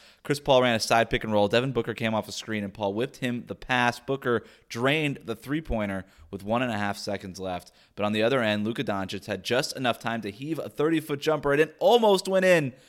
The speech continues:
but it hit the front of the rim, and the Suns escaped with a one hundred nine to one hundred eight win. This was a big win for the Suns, who have now won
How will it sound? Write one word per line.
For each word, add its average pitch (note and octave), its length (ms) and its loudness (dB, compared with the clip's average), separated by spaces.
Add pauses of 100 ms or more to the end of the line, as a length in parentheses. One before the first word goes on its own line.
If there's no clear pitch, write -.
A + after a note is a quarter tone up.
(120)
but B2 100 0
it B2 120 2
hit C3+ 120 2
the C3 60 -8
front A#2 200 -2
of G#2+ 40 0
the G2 60 -2
rim, F#2 260 -4 (180)
and F#2+ 80 -10
the G#2 60 -2
Suns G#2+ 300 -2
escaped G2 340 -6
with G2 120 -10
a F#2+ 40 -4
one G2+ 220 -6
hundred G2+ 300 -4
nine F2+ 240 -6
to F#2+ 100 -12
one G2 180 -6
hundred G2 400 -6
eight G2 220 -4
win. A2 400 0 (180)
This A#2+ 140 -2
was B2+ 100 -4
a B2 80 2
big F3+ 300 4
win B2+ 240 0
for G#2+ 100 -10
the G2 80 -6
Suns, B2+ 460 -2 (240)
who C3+ 80 4
have C3 100 2
now D#3+ 180 6
won D#3 300 4